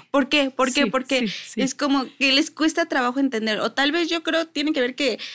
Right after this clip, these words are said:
Speaker 1: si es un niño hiperactivo, que se desesperen. Un niño hiperactivo no puede estar como quieto tanto
Speaker 2: Sí,
Speaker 1: tiempo,
Speaker 2: claro.
Speaker 1: ¿no? Entonces a veces las filas son como de cinco, diez minutos y para él cinco o diez minutos es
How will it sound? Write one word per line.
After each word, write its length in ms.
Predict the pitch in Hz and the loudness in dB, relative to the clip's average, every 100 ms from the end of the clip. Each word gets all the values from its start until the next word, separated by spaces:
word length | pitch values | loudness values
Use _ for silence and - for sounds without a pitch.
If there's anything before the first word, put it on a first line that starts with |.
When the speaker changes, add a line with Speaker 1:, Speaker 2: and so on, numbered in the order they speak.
| - | -10
Speaker 1:
si 140 | - 269 | 0 2
es 100 | 302 | 6
un 100 | 320 | 6
niño 220 | 311 302 | 8 6
hiperactivo, 580 | 226 214 214 247 262 277 | 4 0 -2 -2 -2 0
que 100 | 247 | -2
se 80 | 226 | -2
desesperen. 520 | 214 - 240 233 - | -4 -2 -2 -2 -4
Un 240 | - 262 294 | 0 4 6
niño 360 | 311 330 302 | 6 4 2
hiperactivo 420 | 233 - 202 262 277 | -2 -4 -4 0 0
no 120 | 254 | 0
puede 120 | 262 | -2
estar 200 | 254 247 | -2 -4
como 280 | 240 208 - | -4 -4 -6
quieto 400 | 220 254 247 247 | 0 0 0 -2
tanto 260 | 233 233 | -2 -2
Speaker 2:
Sí, 60 | 214 | -4
Speaker 1:
tiempo, 280 | 226 220 196 | -4 -2 -2
Speaker 2:
claro. 160 | 202 269 | 0 -2
Speaker 1:
¿no? 40 | - - - | -6 -14 -4
Entonces 360 | 220 240 247 233 | -2 0 2 2
a 40 | |
veces 200 | 226 240 | 2 0
las 200 | 226 202 | -2 -2
filas 220 | 233 233 220 | 0 0 0
son 140 | 220 | -2
como 160 | 220 202 | -2 -2
de 80 | |
cinco, 420 | 180 226 214 214 196 | -2 -2 0 -2 -2
diez 240 | 196 202 | -2 -2
minutos 440 | 208 208 208 214 208 | 0 -2 -2 -4 -6
y 40 | |
para 320 | - 190 180 | -4 0 0
él 180 | 196 214 | 0 -2
cinco 180 | 220 226 | -4 -2
o 20 | 214 | -2
diez 120 | 214 | -2
minutos 300 | 220 214 214 | -4 -2 -2
es 160 | 214 | -2